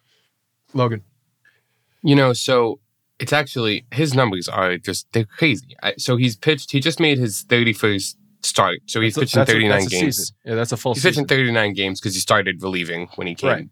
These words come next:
Speaker 2: back last year. Hundred and eighty-eight point, uh, and two-thirds innings to a two seven seven E R A and a one forty-four E R A plus. I mean, like,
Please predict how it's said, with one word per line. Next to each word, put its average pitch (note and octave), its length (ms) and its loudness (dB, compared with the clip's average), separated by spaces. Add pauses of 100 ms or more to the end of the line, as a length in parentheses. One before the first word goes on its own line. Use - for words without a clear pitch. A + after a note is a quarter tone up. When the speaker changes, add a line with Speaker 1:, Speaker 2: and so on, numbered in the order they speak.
(120)
Speaker 2:
back E2 240 -2
last F2+ 300 -6
year. B1+ 180 -10 (320)
Hundred C3 300 2
and A#2+ 160 0
eighty-eight G#2+ 440 0
point, G2+ 300 -4 (260)
uh, F#2+ 300 0 (180)
and G2 140 -2
two-thirds F#2+ 460 -2
innings G2 560 -2 (140)
to - 280 -2
a F#2+ 240 0
two A#2 220 0
seven G2 380 2
seven F#2+ 520 0
E F#2+ 160 2
R F#2 220 2
A F#2+ 220 0
and F2+ 180 -4
a F2 160 -2 (180)
one G2 220 2
forty-four F#2 560 0
E E2+ 100 2
R E2+ 140 0
A F#2+ 80 0
plus. - 440 -8
I G#2+ 60 0
mean, A#2 220 4
like, A2+ 260 4